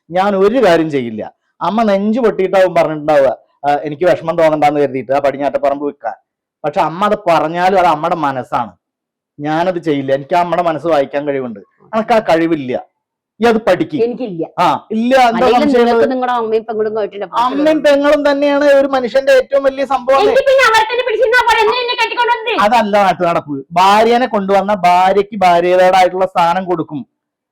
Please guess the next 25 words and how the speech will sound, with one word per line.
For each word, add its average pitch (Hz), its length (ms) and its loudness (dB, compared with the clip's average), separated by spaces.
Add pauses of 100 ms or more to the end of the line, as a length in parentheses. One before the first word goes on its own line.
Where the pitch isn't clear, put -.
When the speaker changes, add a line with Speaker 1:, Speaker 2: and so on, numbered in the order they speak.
Speaker 1:
അമ്മയ്ക്കും 214 460 -2
പെങ്ങൾക്കും 196 420 2
അമ്മയുടേതായിട്ടുള്ള 190 720 2
അവരുടെ 185 440 2
പെ-, 185 340 0
സ്ഥാനം 180 320 -2
കൊടുക്കും. 156 360 -6 (500)
അങ്ങനെയാണ് 214 520 0
നാട്ടു 185 220 2
നടപ്പ്. 151 400 -2 (340)
അല്ലാതെ 202 240 2
ഭാര്യ 185 420 4
വരുമ്പോഴത്തേനും 202 460 2
അമ്മേനെയും 190 400 0
പെങ്ങളേനും 196 420 0 (160)
ചവിട്ടി 185 220 -2
തെറിപ്പിക്കല, 196 440 -4 (440)
അല്ലെങ്കിൽ 214 220 0
ഇനി 214 60 0
അമ്മയും 214 320 2
പെങ്ങളും 214 320 2
പറഞ്ഞ 202 200 2
ഭാര്യനെ 190 400 0
ചവിട്ടി 208 280 0
തെറിപ്പിക്കല. 214 480 -4